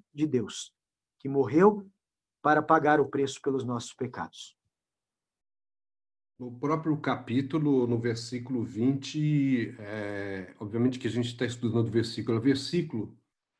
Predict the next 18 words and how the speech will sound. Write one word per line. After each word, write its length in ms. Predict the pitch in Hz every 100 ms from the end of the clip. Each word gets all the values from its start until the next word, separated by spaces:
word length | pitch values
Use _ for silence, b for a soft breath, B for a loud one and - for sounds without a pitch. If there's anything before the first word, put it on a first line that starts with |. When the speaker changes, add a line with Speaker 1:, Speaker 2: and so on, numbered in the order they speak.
| _ _
Speaker 2:
mas 260 | 113 120 110
no 160 | 131
contexto 1080 | 135 143 123 135 151 156 - 160 160 151 143
ele 220 | 135 127 127
explica 480 | - 139 139 135
isso 280 | 117 127 -
de 80 | 120
uma 160 | 127 117
forma 300 | 120 123 117
bastante 480 | 117 - 127 123 -
clara 520 | - 123 131 131 135
no 120 | 123
versículo 500 | 120 127 - - 151
vinte 460 | 117 127 160 156 113
do 80 | 110
capítulo 520 | 117 110 135 135 143
que 120 | -
estudamos, 920 | 151 - 160 135 120 95 92 - _